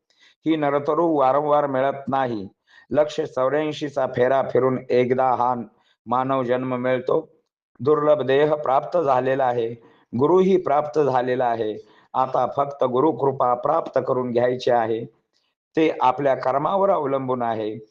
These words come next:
आता आपणच ठरवायचे आहे. आपल्यासाठी आपल्या आईच्या, म्हणजे सद्गुरू आईच्या डोळ्यात पाणी उभे राहिलेले आपल्याला आवडेल का?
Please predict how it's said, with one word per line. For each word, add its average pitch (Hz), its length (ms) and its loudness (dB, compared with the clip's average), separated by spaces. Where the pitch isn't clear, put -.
आता 120 320 -2
आपणच 190 500 -2
ठरवायचे 127 480 0
आहे. 113 320 -2
आपल्यासाठी 135 680 0
आपल्या 127 560 0
आईच्या, 147 460 0
म्हणजे 135 520 0
सद्गुरू 196 420 4
आईच्या 147 540 0
डोळ्यात 131 360 2
पाणी 127 220 0
उभे 127 240 -2
राहिलेले 123 400 2
आपल्याला 120 460 2
आवडेल 127 380 0
का? 120 220 -2